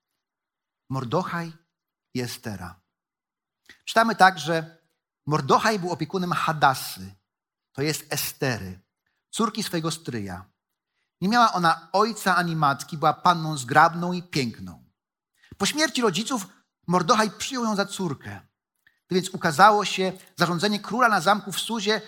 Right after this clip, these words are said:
pod opieką stróża kobiet Hagaja, zaczęto gromadzić młode kobiety. Wówczas do pałacu królewskiego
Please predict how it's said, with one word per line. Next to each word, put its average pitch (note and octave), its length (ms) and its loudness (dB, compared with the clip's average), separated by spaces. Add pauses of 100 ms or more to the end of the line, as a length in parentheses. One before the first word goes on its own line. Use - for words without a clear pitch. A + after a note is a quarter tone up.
(200)
pod E3+ 140 -2
opieką G#3+ 340 -4
stróża G3+ 420 0
kobiet F#3 400 -2
Hagaja, F#3 680 4 (380)
zaczęto A3 360 -2
gromadzić E3+ 520 -2
młode C#3+ 300 -6
kobiety. G2+ 600 -10 (760)
Wówczas A#3+ 240 0
do G3 100 0
pałacu A3+ 320 2
królewskiego G3+ 840 -2